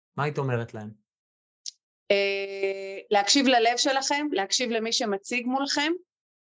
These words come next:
Speaker 2: אה, זה הדבר האמיתי. מאה ימים זה הדבר האמיתי.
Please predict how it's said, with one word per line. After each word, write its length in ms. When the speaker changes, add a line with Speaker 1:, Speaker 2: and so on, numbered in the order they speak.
Speaker 2:
אה, 520
זה 160
הדבר 240
האמיתי. 640
מאה 280
ימים 260
זה 120
הדבר 400
האמיתי. 400